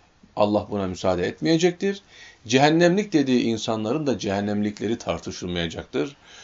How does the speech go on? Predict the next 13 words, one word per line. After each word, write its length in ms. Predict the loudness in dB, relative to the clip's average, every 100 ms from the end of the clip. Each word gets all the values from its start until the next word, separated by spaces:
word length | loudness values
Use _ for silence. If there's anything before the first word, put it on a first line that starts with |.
| -4
Ve 80 | 0
o 220 | 4 4
gün 320 | 6 4 2 -6 -18 _ _
hiçbir 1040 | -6 -4 -6 -8 -10 -4 -2 0 4 4 4 -8 -10
mazeret, 760 | -6 -2 0 0 0 0 0 -2 _ _ _ _ -12
e, 340 | -4 0 0 0
insanlar 520 | -4 -2 0 0 -2
için 500 | -4 -4 -4 -4 -8 -14 _ _ _ _
kabul 320 | -6 -2 -2 0
görmeyecektir. 1120 | 2 4 2 0 0 -2 -2 -2 -2 -6 -12 _ _ _ -4
O 140 | -2
gün 400 | 4 4 4 0 -8 _ _ _ _ _ _ _ _ _ _ _ _ _ _ _ _ -20 -20 _ _ _ _ -6
yegane 920 | 4 4 6 4 2 0 -4 -6 -10